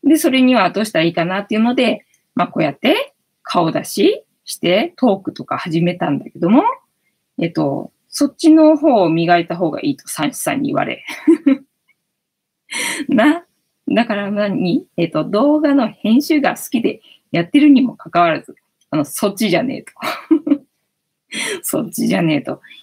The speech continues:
言われてんだな、みたいな。でもまあね、こっちで、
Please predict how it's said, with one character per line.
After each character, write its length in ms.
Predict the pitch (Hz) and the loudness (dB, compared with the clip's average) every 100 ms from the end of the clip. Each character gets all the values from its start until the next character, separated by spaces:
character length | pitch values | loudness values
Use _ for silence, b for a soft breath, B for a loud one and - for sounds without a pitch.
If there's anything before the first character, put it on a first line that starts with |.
| B _ | B _
言 120 | 151 | -6
わ 60 | - | -2
れ 120 | 233 | 0
て 120 | 254 | 2
ん 60 | 339 | 4
だ 120 | 302 | 4
な、 200 | 262 294 | 4 4
み 160 | 277 214 | 2 0
た 120 | - | -4
い 40 | |
な。 200 | 220 269 b b - | -4 -4 b b -4
で 100 | 202 | -2
も 80 | |
ま 120 | 208 196 | -2 -4
あ 80 | 208 | 0
ね、 240 | 254 285 _ _ _ _ | 0 0 _ _ _ _
こ 140 | - 339 | -4 -4
っ 100 | - | -2
ち 180 | 403 | -2
で、 320 | 403 262 202 | 2 2 0